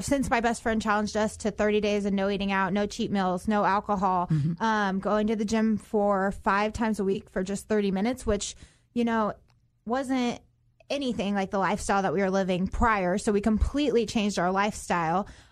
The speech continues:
Speaker 1: Um, and once we started taking each step, all those small steps added up to big results.
Speaker 2: Okay, but, but as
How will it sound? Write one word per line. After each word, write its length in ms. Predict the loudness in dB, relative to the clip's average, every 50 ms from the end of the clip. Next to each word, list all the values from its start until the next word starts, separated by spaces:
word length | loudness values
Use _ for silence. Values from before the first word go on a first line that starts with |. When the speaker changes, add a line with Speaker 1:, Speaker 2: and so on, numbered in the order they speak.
| _ -2
Speaker 1:
Um, 280 | 0 0 2 0 0
and 200 | 0 2 2 2
once 240 | 2 0 0 -2 -2
we 100 | -2 -2
started 560 | -2 0 0 0 2 2 2 2 0 0 -2
taking 540 | -4 -2 -2 -2 0 0 0 0 0 -2 0
each 240 | -2 -2 -2 -2 -6
step, 440 | -6 -2 2 2 2 2 0 -4 -10 -16 -18 -20 -20 _ -4 0
all 180 | 2 2 2 2
those 260 | 2 2 2 0 -2
small 300 | -2 0 0 2 2 0
steps 400 | -2 -2 0 0 0 0 0 0
added 240 | 0 0 2 2 0
up 140 | -2 -2 -6
to 100 | -6 -4
big 160 | -2 -2 -2
results. 420 | -4 -6 -6 -8 -10 -12 -14 -16 _ _ _ _ _ _ _ _ _ _ -12
Speaker 2:
Okay, 320 | -12 -10 -6 -6 -6 -6 -8 -8 _
but, 220 | -2 -2 -2 -2 -4
but 160 | -4 -4 -4 _ -16 -20 -8 -2
as 160 | 0 0 0